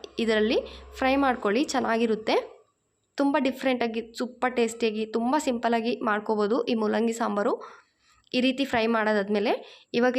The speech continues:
ಇದಕ್ಕೆ ನಾನು ಒಂದು ಟೇಬಲ್ ಸ್ಪೂನು ಖಾರದ ಪುಡಿ, ಒಂದು ಟೀ ಸ್ಪೂನ್ ಫುಲ್ಲು, ಒಂದು ಟೀ ಸ್ಪೂನು ಸಾಂಬಾರು ಪುಡಿ. ಸುಮಾರು ಜನ ಬರೀ ಸಾಂಬಾರು ಪುಡಿನೇ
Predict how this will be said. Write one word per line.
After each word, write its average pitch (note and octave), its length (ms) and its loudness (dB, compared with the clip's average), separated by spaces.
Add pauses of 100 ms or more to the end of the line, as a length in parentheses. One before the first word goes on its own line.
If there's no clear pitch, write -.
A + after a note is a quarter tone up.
ಇದಕ್ಕೆ G#3+ 360 -2
ನಾನು A#3+ 180 2 (420)
ಒಂದು A#3 180 2
ಟೇಬಲ್ A#3+ 280 2
ಸ್ಪೂನು A#3 240 0 (120)
ಖಾರದ A3 360 2
ಪುಡಿ, A#3 180 2 (400)
ಒಂದು A3+ 200 0
ಟೀ C4+ 80 2 (100)
ಸ್ಪೂನ್ C4+ 300 -2
ಫುಲ್ಲು, C4+ 280 0 (220)
ಒಂದು A3+ 160 0
ಟೀ A#3+ 140 0
ಸ್ಪೂನು B3 280 0 (240)
ಸಾಂಬಾರು A3 400 0
ಪುಡಿ. A#3 180 2 (800)
ಸುಮಾರು D4+ 360 4
ಜನ B3+ 120 4 (320)
ಬರೀ A#3 160 0 (160)
ಸಾಂಬಾರು A#3 400 0
ಪುಡಿನೇ A#3 280 2